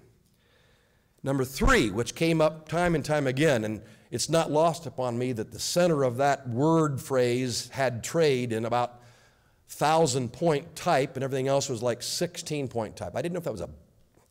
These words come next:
a big circle on my chest or my back or what, but let me address it.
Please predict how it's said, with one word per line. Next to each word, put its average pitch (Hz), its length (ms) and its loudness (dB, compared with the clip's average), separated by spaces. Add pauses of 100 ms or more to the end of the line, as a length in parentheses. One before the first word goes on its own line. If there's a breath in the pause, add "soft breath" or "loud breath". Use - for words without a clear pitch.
(720)
a 101 120 -12 (180)
big 113 180 -6
circle 147 420 -6
on 127 120 -4
my 101 140 -6
chest 156 440 -4
or 117 60 -8
my 104 160 -2
back 131 400 -2
or 117 80 -4
what, 120 400 -2
but 113 240 -6 (200 loud breath)
let 113 120 0
me 117 80 2
address 127 380 0
it. - 80 -16